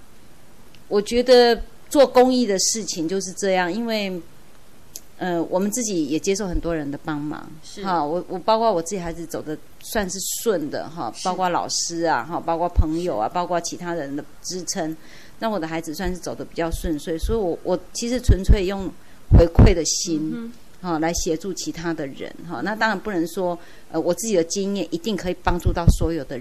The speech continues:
Speaker 1: 人，
Speaker 2: 是。
Speaker 1: 那我们尽力，我，我都觉得我做事情就是尽我的本分啦，
Speaker 2: 是，是，
Speaker 1: 哈。
Speaker 2: 是，是。
Speaker 1: 那至于就是说，呃，有啊，之前好几年前，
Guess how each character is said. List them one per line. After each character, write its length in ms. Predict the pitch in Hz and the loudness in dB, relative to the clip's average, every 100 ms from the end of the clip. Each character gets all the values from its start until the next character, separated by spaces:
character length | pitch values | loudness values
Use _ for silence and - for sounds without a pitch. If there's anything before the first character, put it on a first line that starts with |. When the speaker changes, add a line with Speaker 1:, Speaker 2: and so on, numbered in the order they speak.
| - | -8
Speaker 1:
人， 180 | 90 - - - | -10 -10 -14 -8
Speaker 2:
是。 80 | - | -6
Speaker 1:
那 80 | 170 | -4
我 120 | 165 | -2
们 160 | 147 156 | -2 -4
尽 320 | - 175 156 | -6 -4 -4
力， 180 | 151 160 - | -4 -6 -4
我， 160 | 180 - | -2 0
我 80 | |
都 140 | 202 254 | 2 2
觉 160 | 233 | 2
得 100 | 190 | -2
我 160 | 190 156 - | 0 -2 -2
做 120 | - 185 | -4 -4
事 120 | - | -4
情 140 | 165 - | -6 -6
就 140 | 165 | -4
是 180 | - 131 - - - - - | -4 -6 -12 -16 -16 -16 -12
尽 280 | - 247 196 | -2 0 0
我 160 | 147 127 | 0 -2
的 80 | 151 | -2
本 260 | - 117 | -2 -2
分 400 | 131 - 185 143 | -6 0 0 0
啦， 140 | 98 57 | -4 -4
Speaker 2:
是， 60 | |
是， 40 | 185 | -4
Speaker 1:
哈。 140 | 110 | -6
Speaker 2:
是， 60 | 339 | -8
是。 60 | - - - | -14 -14 -4
Speaker 1:
那 100 | 254 | -2
至 220 | 277 - 269 | 2 2 2
于 200 | 208 185 | 0 0
就 200 | 233 214 | 0 0
是 80 | |
说， 360 | 214 196 190 170 - | 0 0 2 0 -4
呃， 240 | - 156 147 - | -8 -6 -8 -6
有 160 | 180 165 | 0 4
啊， 180 | 170 180 | 4 4
之 120 | 196 | -2
前 440 | 214 202 170 165 160 - - - - - | -4 -2 0 -2 -2 -8 -16 -16 -18 -16
好 240 | - 202 240 | 0 4 4
几 280 | 247 226 165 | 4 4 4
年 340 | 151 147 156 | 6 4 2
前， 380 | - - 185 101 | 0 -2 -2 -4